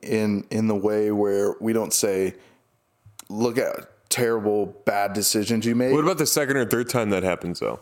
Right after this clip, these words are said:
Speaker 1: Okay, then yeah, yeah, you come out g-, full guns blazing and say, "You are stupid and you're being an idiot. You need to get your shit together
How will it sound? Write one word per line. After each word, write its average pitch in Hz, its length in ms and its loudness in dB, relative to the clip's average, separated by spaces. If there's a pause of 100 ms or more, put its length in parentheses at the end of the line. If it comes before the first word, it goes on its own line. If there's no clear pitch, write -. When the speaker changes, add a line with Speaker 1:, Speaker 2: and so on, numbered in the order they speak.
(120)
Speaker 1:
Okay, 107 280 0
then 107 220 0
yeah, 110 360 0 (100)
yeah, 101 240 0
you 107 180 0
come 123 240 0
out 110 240 -2
g-, 117 100 -2
full 117 560 0
guns 113 260 0
blazing 101 340 0
and 101 100 -2
say, 98 320 0 (280)
"You 120 520 0
are 101 520 0 (180)
stupid - 540 -2 (240)
and 104 140 0
you're 104 100 2
being 110 240 0
an 117 120 0
idiot. 110 460 0
You 113 120 0
need 110 140 0
to 107 60 0
get 104 180 0
your 110 80 0
shit - 220 0
together 98 460 0